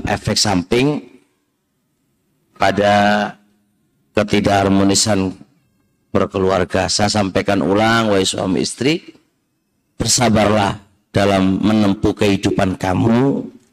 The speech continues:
Ya,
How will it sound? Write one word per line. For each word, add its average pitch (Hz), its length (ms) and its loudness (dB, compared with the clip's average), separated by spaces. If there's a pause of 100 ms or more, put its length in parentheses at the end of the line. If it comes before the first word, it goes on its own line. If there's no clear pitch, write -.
(1700)
Ya, 104 640 0